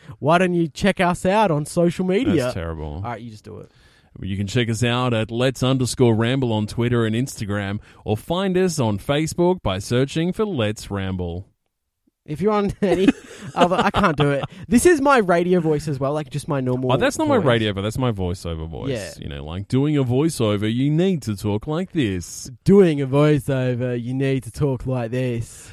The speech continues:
Speaker 2: Uh, if you're on a platform that you can leave us a review, make sure you do so. And leave it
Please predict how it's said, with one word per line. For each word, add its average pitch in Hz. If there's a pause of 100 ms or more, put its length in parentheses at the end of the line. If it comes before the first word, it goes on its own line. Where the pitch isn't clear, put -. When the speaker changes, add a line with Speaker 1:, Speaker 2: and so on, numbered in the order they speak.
(160)
Speaker 2:
Uh, 123
if 139
you're 143
on 156
a 127 (140)
platform 131
that 120
you 113
can 120
leave 113
us 110
a 113
review, 104
make 135
sure -
you 113
do 113
so. 98
And 101
leave 151
it -